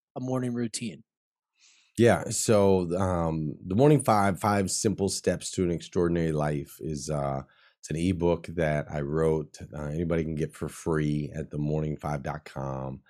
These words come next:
Speaker 2: And, uh, it just breaks down, you know, from, as the title says, five
Speaker 1: Yep.
Speaker 2: simple steps, five little things that you can do every single morning. Um, never hit the snooze button, no phone first thing in the morning, gratitude and goals, take care of the physical,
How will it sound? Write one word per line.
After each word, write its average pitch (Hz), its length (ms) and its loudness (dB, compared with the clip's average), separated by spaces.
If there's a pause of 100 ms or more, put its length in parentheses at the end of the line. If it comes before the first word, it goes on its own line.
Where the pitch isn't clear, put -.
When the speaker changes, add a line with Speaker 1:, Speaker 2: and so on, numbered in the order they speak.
(380)
Speaker 2:
And, 71 440 -8
uh, 71 240 -6
it 78 80 -4
just 95 200 -8
breaks 107 280 -4
down, 90 600 0
you 80 80 -4
know, 73 120 -4
from, - 260 -18 (800)
as 73 240 -2
the 76 80 -6
title 98 320 -2
says, 147 380 -2
five 85 300 -4
Speaker 1:
Yep. 78 60 -12
Speaker 2:
simple 117 540 -6 (260)
steps, - 380 -2
five 95 220 2
little 95 180 0
things 90 240 -2
that 80 80 -10
you 80 80 -6
can 80 100 -6
do 80 140 -2
every 73 140 -4
single 76 220 -6
morning. 101 520 0
Um, 76 220 -4
never 80 200 -2
hit 80 180 -8
the - 40 -20
snooze 98 400 0
button, 85 460 -2 (440)
no 73 200 -4
phone 101 480 2
first 90 280 -2
thing 90 120 -2
in 85 80 0
the 82 40 -2
morning, 80 460 -2
gratitude 80 520 -4
and 73 180 -6
goals, 78 540 0
take 78 200 -8
care 82 140 -2
of 73 60 -2
the 71 60 -6
physical, 73 680 -6